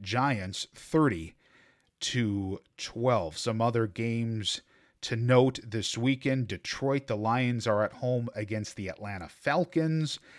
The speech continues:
and the Packers hosting the New Orleans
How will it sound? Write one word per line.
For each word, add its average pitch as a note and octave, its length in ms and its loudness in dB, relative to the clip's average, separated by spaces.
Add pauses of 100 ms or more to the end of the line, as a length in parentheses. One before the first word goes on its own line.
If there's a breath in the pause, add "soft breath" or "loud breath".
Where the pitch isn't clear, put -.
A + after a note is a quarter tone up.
(300 loud breath)
and G#2+ 300 0
the G2+ 120 -2
Packers A2+ 720 -2
hosting G2+ 680 -4 (420 soft breath)
the G2 360 -4
New G#2+ 160 -2
Orleans G2+ 680 -4